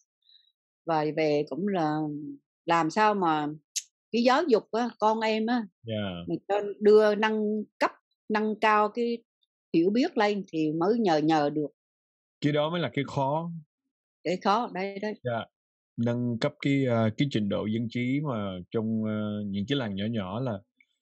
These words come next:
Speaker 2: cả là một vấn đề.
Speaker 1: Cả một vấn đề đó.
Speaker 2: Ừ.
Speaker 1: Bây giờ mà mấy năm cuối cùng đây á, cô lên trên, ơ, những cái, ơ, vùng miền núi mà kêu bằng người, ờ,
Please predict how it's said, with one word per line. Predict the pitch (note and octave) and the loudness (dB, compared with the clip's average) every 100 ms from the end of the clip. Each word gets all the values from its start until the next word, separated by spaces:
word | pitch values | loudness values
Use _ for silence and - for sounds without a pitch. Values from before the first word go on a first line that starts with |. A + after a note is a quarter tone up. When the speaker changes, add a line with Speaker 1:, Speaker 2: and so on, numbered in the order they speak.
| _ _ _ _ _ _ - | _ _ _ _ _ _ -6
Speaker 2:
cả | A#2+ | -4
là | D#3 | -2
một | C3 A2+ | -4 -4
vấn | C#3+ | -2
đề. | C#3 A2 G2 - _ _ _ _ _ - | -2 -2 -6 -10 _ _ _ _ _ -4
Speaker 1:
Cả | D3+ | -2
một | G3 - | -2 -2
vấn | G3 F3+ | -2 0
đề | E3 | 0
đó. | E3 G#3 | 2 2
Speaker 2:
Ừ. | - | 2
Speaker 1:
Bây | G#3 | 0
giờ | G#3+ F#3 | 4 4
mà | E3+ E3 D3+ _ _ - | 4 -2 -4 _ _ -2
mấy | G#3 C#4+ | 2 2
năm | A3+ G#3+ | 2 0
cuối | A#3+ D#4 | 0 0
cùng | G#3 F3+ | 2 2
đây | F3 F#3+ | 4 4
á, | A#3 | 4
cô | A#3 G#3+ | 2 2
lên | G#3+ G#3+ A3+ | 4 2 2
trên, | G#3+ G#3 | 0 0
ơ, | G#3 G#3 | 0 2
những | F#3+ F#3 A3+ | 2 2 0
cái, | B3 | 2
ơ, | A3 G#3 | 4 4
vùng | F3+ E3+ E3 E3 | 2 2 0 2
miền | E3 D#3+ | 4 4
núi | F3 C4 G4 | 6 6 6
mà | G#3+ E3 | 4 0
kêu | F#3+ F#3 | -2 2
bằng | E3 | 2
người, | E3 E3 D#3+ | 4 4 4
ờ, | D#3+ D#3+ | 4 4